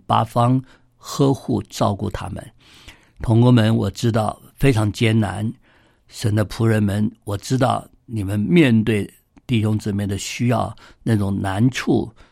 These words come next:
那种难过，可是请放心，你的主就在你的旁边，他怎么与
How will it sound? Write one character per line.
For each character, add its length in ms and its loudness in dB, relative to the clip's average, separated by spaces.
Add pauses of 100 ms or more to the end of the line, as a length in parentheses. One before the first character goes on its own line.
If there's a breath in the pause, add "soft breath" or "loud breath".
(160 soft breath)
那 100 -2
种 220 -2
难 260 -4
过， 380 0 (560 soft breath)
可 180 -4
是 260 -2 (120)
请 220 -4
放 280 -2
心， 380 -2 (460)
你 140 -4
的 180 -2
主 340 -10
就 160 0
在 160 -2
你 120 -2
的 120 -4
旁 320 -6
边， 280 -6 (560 soft breath)
他 160 2
怎 200 0
么 120 0
与 240 -4